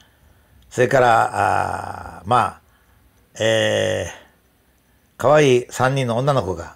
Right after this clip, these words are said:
歌ったりなんかしましてね、良かった時代ですが。えー、ところがユーフォーをいくら写真出しても、違う違うって皆さん言うもんですから、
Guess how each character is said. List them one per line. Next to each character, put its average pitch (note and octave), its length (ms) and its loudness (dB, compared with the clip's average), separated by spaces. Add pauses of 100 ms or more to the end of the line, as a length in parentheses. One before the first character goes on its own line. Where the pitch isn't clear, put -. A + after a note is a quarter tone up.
歌 A2 160 -2
っ G#2 80 -4
た G#2 100 -2
り E2 200 -8
な G2 100 -6
ん - 20 -12
か - 80 -10
し - 100 -6
ま A2+ 80 -4
し - 60 -8
て C#3+ 80 -2
ね、 F3+ 200 2
良 D3+ 120 2
か A#2+ 100 2
っ - 60 -10
た G2+ 120 0
時 - 80 -6
代 F#2+ 160 0
で E2 80 -12
す - 100 -14
が。 - 120 -20 (1200)
え D3+ 260 4
ー、 D3 40 0
と E3+ 100 0
こ A3+ 100 4
ろ B3+ 60 6
が F3 140 6
ユ F#3 140 6
ー A#3+ 40 2
フ G3 60 4
ォ F#3+ 40 6
ー E3+ 40 6
を C#3+ 120 6
い C#3 80 2
く G3 140 0
ら F3+ 280 6
写 D#3+ 160 2
真 D#3+ 240 -2
出 D#3 100 4
し - 100 -2
て C3+ 100 0
も、 G#2 340 -2 (880)
違 D3+ 60 4
う F3+ 240 4
違 E3 60 4 (180)
う F3 40 4
っ - 20 0
て D3 140 -6
皆 C3+ 160 2
さ B2+ 140 2
ん A2+ 60 0
言 C3+ 120 2
う - 20 0
も C#3 140 2
ん B2 60 0
で G2+ 80 -4
す - 80 -10
か A2 80 -4
ら、 F2+ 240 -4